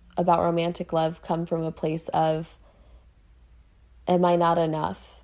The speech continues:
Is that why?" Because I think longing to be counted as precious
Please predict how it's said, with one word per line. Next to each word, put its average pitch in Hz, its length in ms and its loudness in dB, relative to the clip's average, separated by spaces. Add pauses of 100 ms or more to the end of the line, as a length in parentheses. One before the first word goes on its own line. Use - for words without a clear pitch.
(140)
Is 175 140 -2
that 170 220 0
why?" 180 520 -2 (1600)
Because 262 460 4
I 240 140 4
think 254 340 -4
longing 180 580 0 (120)
to - 120 -4
be 185 180 -2
counted 170 480 -4
as 175 220 -4
precious - 840 -6